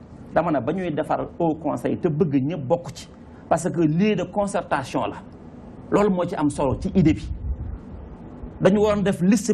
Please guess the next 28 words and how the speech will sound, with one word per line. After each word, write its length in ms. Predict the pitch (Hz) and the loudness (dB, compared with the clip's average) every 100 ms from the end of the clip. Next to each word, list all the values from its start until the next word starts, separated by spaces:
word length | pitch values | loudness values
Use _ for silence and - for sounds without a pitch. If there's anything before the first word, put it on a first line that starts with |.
| - | 2
proportionnelle 640 | 247 240 226 226 202 208 | 2 2 0 2 2 0
ak 120 | - 175 | 0 0
liste 220 | 196 196 | 0 2
majoritaire. 640 | 185 185 175 170 135 123 - - - - | 0 2 2 2 2 0 -8 -12 -4 4
Proportionnelle 640 | 277 277 262 247 196 180 | 4 4 0 0 2 2
mooy 300 | 160 214 214 | 2 2 2
mën 140 | 175 220 | 2 2
nañ 160 | 220 185 | 0 2
def 160 | 175 | 0
si, 260 | - 214 - - - | 0 -2 -2 -10 -18
si, 220 | - 240 | 2 2
si 180 | 214 240 | 4 4
liste 260 | 208 240 - | 6 4 4
nga 100 | 220 214 | 2 2
xam 40 | |
ne 20 | 185 | 2
nationale 480 | 214 - 202 165 131 | 2 2 0 2 2
bu 100 | 196 | 0
conseil 320 | 233 233 214 185 | 0 0 2 2
voté 280 | 190 196 160 | 0 2 0
ba 100 | 170 | 4
pare. 200 | 220 143 - - - - - | 2 2 -8 -18 -20 -20 -2
Xam 220 | 262 247 | 2 4
nañ 140 | 240 214 | 4 2
ne 60 | |
au 220 | 208 226 | 2 2
niveau 260 | 220 208 196 | 4 4 2
national 560 | 196 220 220 170 127 | 0 0 2 2 0